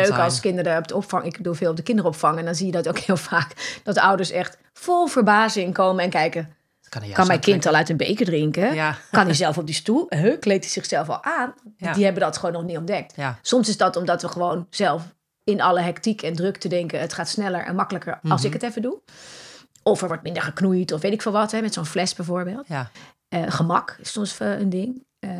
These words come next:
Speaker 1: dat is een fijn om uiteindelijk inderdaad even los te laten... en te bedenken: "Wacht, oké, dat is meer voor mij handig als ouder... en niet zozeer voor mijn kind, eh, fijn of goed." En aan de andere kant is het soms ook gewoon uit liefde voor onze kinderen.
Speaker 2: Ja.
Speaker 1: En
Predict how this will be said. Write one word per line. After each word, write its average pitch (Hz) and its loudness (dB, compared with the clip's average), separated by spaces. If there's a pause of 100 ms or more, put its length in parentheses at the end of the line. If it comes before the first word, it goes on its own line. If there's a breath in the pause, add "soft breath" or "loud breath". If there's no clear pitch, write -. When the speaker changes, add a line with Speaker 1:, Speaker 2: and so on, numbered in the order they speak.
(140)
Speaker 1:
dat 190 -2
is - -6
een 190 -4
fijn 175 0
om 165 -6
uiteindelijk 170 -4
inderdaad 170 -4
even 156 -2
los 175 -4
te 180 -4
laten... 160 -4
en 160 -8
te 156 -6
bedenken: 165 -8
"Wacht, - -6
oké, 156 -8
dat 143 -6
is 165 -10
meer 160 -4
voor 160 -8
mij 185 0
handig 175 -4
als 160 -6
ouder... 139 -2
en 156 -8
niet 175 -4
zozeer 151 -4
voor 165 -8
mijn 156 -8
kind, 214 -4
eh, 208 -4
fijn 196 -2
of 185 -8
goed." - -6 (840)
En 175 -2
aan 170 -2
de - -4
andere 185 0
kant 180 0 (280 loud breath)
is 214 4
het 196 -4
soms 180 -4
ook 196 2
gewoon 170 -2
uit 175 -2
liefde 190 -2
voor 214 0
onze 220 -2
kinderen. 160 -2
Speaker 2:
Ja. 165 2
Speaker 1:
En 160 -4